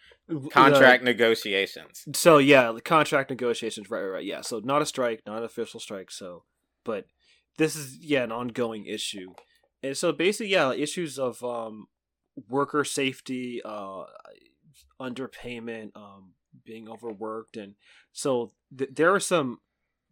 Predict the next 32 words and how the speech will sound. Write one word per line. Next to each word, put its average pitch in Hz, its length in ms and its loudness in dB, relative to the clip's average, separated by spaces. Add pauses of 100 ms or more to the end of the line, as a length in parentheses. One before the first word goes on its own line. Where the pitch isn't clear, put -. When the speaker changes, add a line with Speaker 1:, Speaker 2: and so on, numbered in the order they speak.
(140)
Speaker 1:
real 143 560 4
complaints, 117 760 -6 (440)
and 117 160 -8
that's 123 240 -4
why 135 120 2
a 110 40 -2
lot 117 240 0
of 113 60 -2
the 110 80 -6
union 107 340 -10
crew 107 440 -14 (240)
walked 104 420 -10
off 98 200 -8
set, - 420 -6 (680)
uh, 104 320 -4 (100)
to 107 300 -10 (640)
basically, 107 800 -8
like, 95 220 -14 (360)
to, - 140 -16 (400)
in 107 120 -14
protest 156 520 -2
of 87 80 -16
that. 85 280 -20 (560)
And 120 380 -4
so, - 160 -6
yeah, 127 300 0
there 117 160 -4
were 110 100 -6
non-union 117 640 -8
crew 104 300 -12
who 107 80 -16
were, 104 160 -10